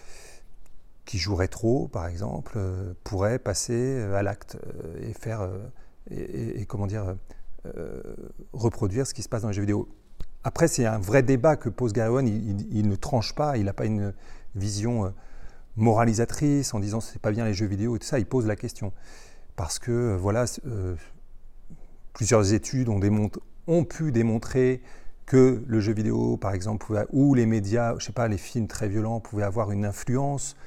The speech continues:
sur certains comportements. Mais d'autres études ont montré l'inverse, complètement. Donc voilà, il tranche pas, mais il veut mettre ce débat, euh, au cœur de, de la pièce, à travers un fait divers,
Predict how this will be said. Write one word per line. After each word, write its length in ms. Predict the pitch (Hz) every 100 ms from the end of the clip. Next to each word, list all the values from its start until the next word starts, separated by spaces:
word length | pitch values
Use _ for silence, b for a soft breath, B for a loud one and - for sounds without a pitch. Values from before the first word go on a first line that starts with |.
| B
sur 160 | - 113
certains 260 | 120 - 110
comportements. 640 | 104 - 101 107 151 208 - b b b b b b b - - - - -
Mais 340 | 117 104 107 - - - - - - - 185 131 95 120 117 104
d'autres 300 | 127 107 110
études 280 | - 139 120
ont 80 |
montré 280 | 101 101 -
l'inverse, 600 | 104 131 160 - - - - - - - - -
complètement. 540 | 107 110 - 135 165 b b b b b b -
Donc 120 | 117
voilà, 160 | 120 139
il 80 | -
tranche 340 | - 135 -
pas, 220 | 120 110 -
mais 180 | 104 104
il 80 |
veut 140 | 101 131
mettre 320 | 131 135 -
ce 160 | - 104
débat, 420 | 104 113 123 - - - -
euh, 240 | 110 104 - -
au 100 | 104
cœur 480 | - 147 147 127 101
de, 640 | 101 98 95 95 95 98 101 b b b - - - -
de 60 | 98
la 120 | 92
pièce, 500 | - 156 170 - - b b b b - -
à 120 | - 117
travers 340 | - 113 127
un 80 | 104
fait 220 | - 107
divers, 560 | 101 98 135 151 -